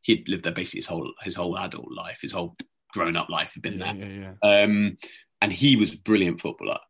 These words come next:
Speaker 1: and really passionate about it, and was coaching some of the, some of the kids. Meeting him and then sitting down with him and saying, "We need a, we need a league,"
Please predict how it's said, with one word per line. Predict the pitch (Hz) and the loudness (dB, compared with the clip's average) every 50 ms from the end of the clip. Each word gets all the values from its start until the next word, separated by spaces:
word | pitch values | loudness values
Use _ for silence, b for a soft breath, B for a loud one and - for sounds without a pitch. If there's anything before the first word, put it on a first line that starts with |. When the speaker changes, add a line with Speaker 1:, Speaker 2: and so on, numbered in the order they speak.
| _ - | _ -4
Speaker 1:
and | 95 92 85 90 | -2 -2 0 2
really | 92 92 85 82 85 | 2 2 2 0 -2
passionate | - - - - - - - - | -4 -4 -6 -6 -10 -14 -12 -12
about | - - - _ - - | -12 -12 -12 _ -10 -10
it, | - - _ - | -10 -10 _ -10
and | - - 90 87 | -6 -4 -4 -4
was | 95 85 - | -2 -4 -6
coaching | - - 107 98 87 - - 85 82 | -2 0 0 0 0 0 -4 -6 -4
some | - 92 90 85 | -2 -2 -2 -2
of | 82 | -4
the, | 82 82 80 - _ _ _ _ | -4 -6 -8 -10 _ _ _ _
some | - - 87 | -6 -4 -4
of | 82 80 | -4 -4
the | 82 | -4
kids. | - - 90 82 - _ - - - _ _ _ _ _ _ _ _ _ _ - - - - | -2 -2 -2 -2 -4 _ -8 -8 -8 _ _ _ _ _ _ _ _ _ _ -8 -6 -6 -6
Meeting | 120 123 123 135 139 135 - 123 110 | -2 2 6 6 6 6 4 2 2
him | 110 98 98 92 90 85 85 _ b b b b b b b b _ | 2 0 0 0 0 -4 -6 _ b b b b b b b b _
and | - 107 107 | 0 2 4
then | 104 101 95 | 4 4 2
sitting | - - 110 - 110 | 2 0 2 2 2
down | 101 98 90 | 2 2 2
with | 92 101 | 0 0
him | 92 | 0
and | 92 90 | 0 0
saying, | - 92 87 90 87 _ _ - | 0 0 0 -2 -6 _ _ -4
"We | 98 101 95 | -2 0 0
need | 90 90 85 85 | 0 0 -2 -2
a, | 87 90 - - | -4 -4 -4 -4
we | 104 92 | -2 -2
need | 87 85 85 | -2 -2 -2
a | 85 | 0
league," | 85 90 90 87 85 - - | 0 0 0 -2 -4 -8 -10